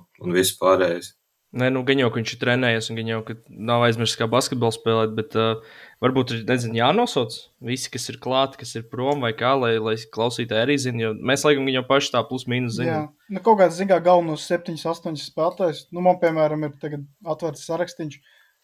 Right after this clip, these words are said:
Speaker 3: Kostas Lukas, protams, ir pievienojies, kas, ā, tā kā viņš ir viens no maniem mīļākajiem spēlētājiem, un tā kā, zini, ir, ā, ir tie fani, kas, ā, viņi ir tā kā vietēji, un viņi atbalsta to savu kultūru vai, ā,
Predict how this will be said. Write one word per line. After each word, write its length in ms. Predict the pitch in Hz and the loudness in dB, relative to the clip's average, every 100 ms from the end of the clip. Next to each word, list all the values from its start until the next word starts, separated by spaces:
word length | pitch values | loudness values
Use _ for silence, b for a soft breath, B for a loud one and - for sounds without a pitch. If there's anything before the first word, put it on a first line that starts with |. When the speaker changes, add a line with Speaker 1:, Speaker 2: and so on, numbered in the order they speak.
| _ - | _ 2
Speaker 3:
Kostas 360 | 175 175 151 - | 2 2 -10 -6
Lukas, 320 | 180 180 202 | -6 -4 -6
protams, 400 | 190 185 175 160 | 0 0 0 -6
ir 140 | 180 | -6
pievienojies, 720 | 180 170 165 160 160 156 151 143 | -4 -2 -4 -4 -6 -4 -6 -8
kas, 160 | 143 - 165 | -14 -10 -4
ā, 160 | 151 143 - _ - _ | -4 -4 -10 _ -20 _
tā 80 | 180 | 0
kā 160 | 180 165 | 2 2
viņš 220 | 165 175 | 2 2
ir 60 | 180 | 2
viens 160 | 180 | 2
no 80 | 175 165 | 2 2
maniem 240 | 165 160 | 0 0
mīļākajiem 480 | 170 185 156 165 151 | 2 2 2 0 -6
spēlētājiem, 880 | - 160 175 170 151 156 151 156 156 | -4 0 4 2 2 -2 0 -2 -2
un 80 | 151 143 _ _ _ _ _ _ _ | -4 -10 _ _ _ _ _ _ _
tā 140 | 165 | -4
kā, 120 | 175 160 156 160 - | 0 2 2 -2 -8
zini, 300 | 165 208 226 202 214 | 0 4 4 2 -4
ir, 140 | 190 175 | 0 2
ā, 100 | 165 165 190 | 2 0 -4
ir 60 | 180 | 0
tie 140 | 180 | 0
fani, 320 | 185 185 185 - | 6 6 6 0
kas, 200 | 160 - 175 | -6 -4 -2
ā, 140 | 165 | -2
viņi 220 | 156 165 160 | -2 -4 -6
ir 60 | 147 | -8
tā 80 | 143 | -4
kā 80 | 156 | -2
vietēji, 460 | 170 208 220 202 180 | 2 2 2 2 2
un 80 | |
viņi 160 | 170 170 | 2 2
atbalsta 400 | 170 170 147 - | 4 2 2 -2
to 60 | 151 | 0
savu 240 | - 165 | 2 2
kultūru 460 | - 185 214 233 180 | 4 0 2 2 2
vai, 120 | 165 156 | 0 -2
ā, 220 | 156 | -4